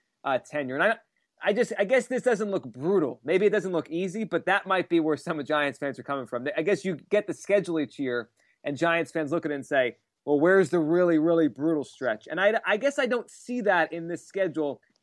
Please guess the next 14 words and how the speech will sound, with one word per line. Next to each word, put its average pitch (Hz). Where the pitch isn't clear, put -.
but 190
like 196
Dan 185
mentioned, 139
the 156
October 170
stretch 147
isn't 135
easy. 113
At 151
Minnesota, 143
at 143
Green 139
Bay, 123